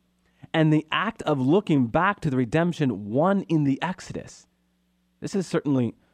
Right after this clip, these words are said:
uh, very important, not only to the faithful Jew in the celebration of Passover itself and what it means to remember. Remember that step five. Remember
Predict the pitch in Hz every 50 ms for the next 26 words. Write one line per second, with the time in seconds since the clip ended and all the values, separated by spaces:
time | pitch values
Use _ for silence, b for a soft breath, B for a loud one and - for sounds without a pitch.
0 | _ _ _ _ - 120 117 107 101 98 117 147 170 196 196 190 - - 143 127
1 | 120 - - 185 196 - 131 123 107 - b b b b b - 127 131 131 127
2 | 143 180 196 185 165 139 123 - - 135 123 113 107 98 82 - _ _ _ _
3 | _ _ 104 104 - 135 127 117 - 107 101 87 87 107 120 139 143 107 92 -
4 | 120 104 101 98 104 98 - - 90 - - - - 127 117 - - 98 85 87
5 | 82 - - - 226 233 190 110 78 92 - - - _ _ _ _ _ _ _
6 | _ _ _ _ _ 117 110 107 107 113 110 87 113 113 113 113 107 - - -
7 | 104 101 98 92 95 113 160 196 202 151 85 80 82 95 95 98 98 113 123 135
8 | 139 123 120 107 - - - - - - 131 127 - - - - 120 117 117 120
9 | 127 131 143 151 - - _ _ _ _ _ _ _ _ _ _ _ _ _ _
10 | 101 113 123 131 127 123 123 127 135 151 160 165 160 151 147 160 156 165 170 180
11 | 170 147